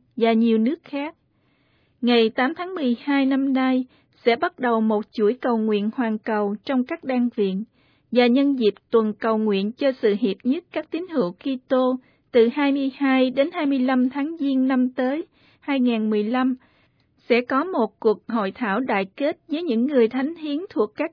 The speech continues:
giáo hội Kitô khác. Ngoài ra, có một cuộc gặp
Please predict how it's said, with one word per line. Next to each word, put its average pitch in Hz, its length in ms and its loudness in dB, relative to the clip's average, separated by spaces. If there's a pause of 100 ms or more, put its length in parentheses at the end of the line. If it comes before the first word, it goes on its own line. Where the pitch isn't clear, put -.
giáo 294 160 -2
hội 247 220 -2
Kitô 254 520 -4
khác. 285 320 -10 (800)
Ngoài 247 220 4
ra, 269 380 2
có 349 120 -2
một 269 180 -4 (100)
cuộc 226 220 2
gặp 226 140 0